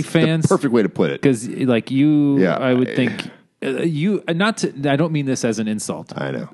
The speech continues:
Speaker 2: You are a D C apologist when it comes to the
Speaker 1: Yeah.
Speaker 2: filmed stuff, right? And I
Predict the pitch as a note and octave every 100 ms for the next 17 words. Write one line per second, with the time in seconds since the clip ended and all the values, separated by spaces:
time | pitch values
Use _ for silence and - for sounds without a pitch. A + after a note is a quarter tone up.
0 | - A#2 A#2+ C3+ C3 B2+ A#2+ A#2+ A#2+ -
1 | A#2+ G#2+ - G#2+ G2+ F2+ F2+ - - A2
2 | G#2+ - G#2+ G2 - G2+ G2 F#2 _ -
3 | - G2 G2 F#2 - - G#2 F#2+ - -
4 | D#2 C#2+ - G#2 G2 - _ - - _
5 | _ _ - - _ _ _ - - -
6 | B2 A#2+ A2+ A2 A#2+ B2 B2 B2+ C3+ C3+